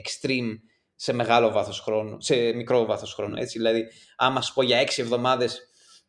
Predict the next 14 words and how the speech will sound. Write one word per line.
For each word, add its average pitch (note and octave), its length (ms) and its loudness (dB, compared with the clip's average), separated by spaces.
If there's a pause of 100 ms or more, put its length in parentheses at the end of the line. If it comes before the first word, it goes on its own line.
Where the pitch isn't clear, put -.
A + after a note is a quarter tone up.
(120)
δεν C3+ 300 2
θα C#3 120 -4
φας B2+ 200 4
γλυκά, A#2+ 560 2
ε, F#3 100 2 (220)
μπορεί D#3 240 4
και G#3 100 2
να F3+ 80 6
το - 80 0
καταφέρεις C#3+ 520 2
άμα G#2+ 160 -2
έχεις G#2+ 140 -8
μεγάλο G#2+ 280 -2
κίνητρο. G#2 540 -8